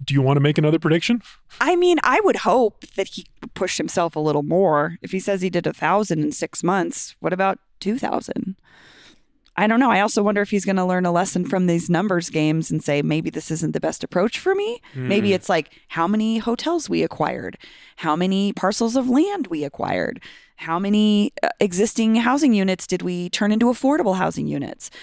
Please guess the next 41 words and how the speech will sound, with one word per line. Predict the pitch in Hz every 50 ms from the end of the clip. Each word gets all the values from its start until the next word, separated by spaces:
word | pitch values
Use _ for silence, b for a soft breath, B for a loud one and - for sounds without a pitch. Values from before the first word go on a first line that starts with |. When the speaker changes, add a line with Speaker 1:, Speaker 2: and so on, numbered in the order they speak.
| B B B B B
Speaker 2:
That's | - 226 277 - -
the | -
kind | - 320 311
of | 247 240
stuff | - 233 220
that | 220 196
I'm | 175 175 180
gonna | 175 175 170
be | 165 165 156
looking | 156 156 156 - - 160 151
at. | 175 165 160 -
And | - 160 165
I, | 170 185 190 185 - -
I | 185 190
just, | 185 196 214 - - - - - _
I | - 175 175
think | - 202 190 - _ - _ _ _
to | - -
go | - 180 180
back | 185 165 160
to | - 170
what | 165
we | - 165
were | 165 160
just | - - -
talking | 175 160 - - 175
about, | 151 151 147 147 -
will | - 165 165 180
those | 165 175 165 -
numbers | 170 151 - 151 -
resonate | - 165 156 - 175 180 180 -
in | - 175
a | 175
year | 175 175 175 180 185
from | - - 202
now | 202 202 208 214 208
with | 208 226
Denverites? | - - - - 226 117 - 123 - - - - B B B B B B B B B B -
I | - 359
don't | 381 403 415
know. | 440 466 440 349 - -